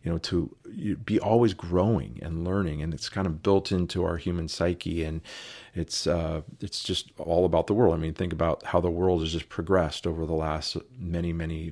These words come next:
years, ever since <laughs> the beginning of time. And it's continuing a-, in our time that we're living to accelerate. And it's really, um, amazing to see where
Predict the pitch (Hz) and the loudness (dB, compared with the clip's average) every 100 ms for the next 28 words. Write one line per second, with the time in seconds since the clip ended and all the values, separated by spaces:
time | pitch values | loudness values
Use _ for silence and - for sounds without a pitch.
0 | - 90 85 80 85 82 - 80 - 113 | -6 0 0 0 -2 -4 -4 -6 -2 -2
1 | 90 90 82 80 71 98 107 87 85 - | 0 0 0 -2 -2 2 4 4 2 -8
2 | - - 87 - 95 87 107 110 98 92 | -8 0 0 2 0 2 2 2 2 0
3 | - 82 64 78 85 151 - 73 76 82 | -4 -6 -4 0 4 4 4 -4 -2 -4
4 | - 107 110 80 78 85 85 - 82 - | 2 4 4 2 0 0 0 2 2 0
5 | - - 101 - - 107 113 92 69 50 | -10 -6 -4 -2 4 6 6 4 4 -2
6 | 50 - - 98 85 80 85 - - - | -6 -12 -8 -6 -4 -4 -6 -14 -20 -16
7 | 85 - 95 90 87 82 82 78 76 71 | -12 -6 0 2 2 0 -2 -4 -4 -6
8 | - 85 87 95 87 85 80 85 - - | -4 0 4 4 4 0 0 -4 -4 -4
9 | 87 80 78 - - - - - 85 85 | -2 -2 -4 -10 -20 -20 -14 -6 0 2
10 | 82 80 | 2 0